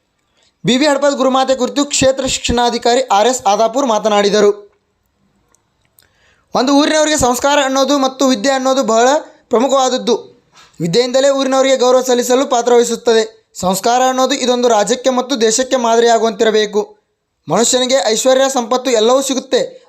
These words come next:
ಆದರೆ ಸಂಸ್ಕಾರ ಇಲ್ಲದಿದ್ದರೆ ಇವೆಲ್ಲವೂ ಸಿದ್ಧರೂ ಇಲ್ಲದಂತೆ. ಆದ್ದರಿಂದ ಇವೆಲ್ಲವೂ ಗುರುವಿನ ಮಾರ್ಗದಂತೆ ಸಂಸ್ಕಾರವನ್ನು ಕಲಿಯಬೇಕಾಗಿದೆ ಎಂದು ಮಾತನಾಡಿದರು.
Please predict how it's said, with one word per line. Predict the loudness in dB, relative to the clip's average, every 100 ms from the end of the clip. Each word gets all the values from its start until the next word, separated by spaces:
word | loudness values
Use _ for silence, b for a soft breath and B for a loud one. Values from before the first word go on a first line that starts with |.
| -6
ಆದರೆ | -2 0 0
ಸಂಸ್ಕಾರ | 0 -2 0 0
ಇಲ್ಲದಿದ್ದರೆ | 0 0 -4 -2 0 0
ಇವೆಲ್ಲವೂ | 0 0 2 0
ಸಿದ್ಧರೂ | -2 -4 0 0 0
ಇಲ್ಲದಂತೆ. | -8 _ -2 0 0 -2 -4 -6 _ _ _ _ _
ಆದ್ದರಿಂದ | -4 0 0 0 0 0
ಇವೆಲ್ಲವೂ | 0 0 2 2 2
ಗುರುವಿನ | 0 0 0
ಮಾರ್ಗದಂತೆ | 0 0 2 2 0 0 0
ಸಂಸ್ಕಾರವನ್ನು | 0 -2 0 2 2 0
ಕಲಿಯಬೇಕಾಗಿದೆ | 0 0 2 2 2 2 0
ಎಂದು | 0 0
ಮಾತನಾಡಿದರು. | 0 0 0 0 0 0 0 -4 _